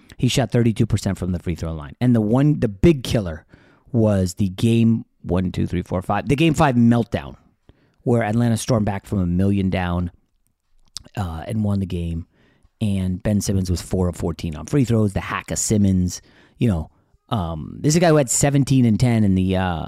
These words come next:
in the first game. He was fine. Um, game two, not as well, but they won by a ton. Who cared?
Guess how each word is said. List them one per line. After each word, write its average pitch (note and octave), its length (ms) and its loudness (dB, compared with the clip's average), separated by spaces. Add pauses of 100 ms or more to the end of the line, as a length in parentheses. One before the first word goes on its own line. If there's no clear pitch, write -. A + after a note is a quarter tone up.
in A2+ 280 -2
the A2 60 2
first A#2 240 -2
game. E2 200 -6
He C#3+ 80 4
was F3+ 100 2
fine. F#2+ 300 -6 (540)
Um, G2 440 -2
game A#2 260 2
two, B2 320 0
not A2+ 280 2
as A2 100 -2
well, G#2+ 140 2
but A#2+ 100 2
they A#2+ 80 2
won G2 240 2
by F2 120 -2
a D2+ 40 -8
ton. G2+ 220 0
Who G#2 100 -4
cared? F2+ 360 -4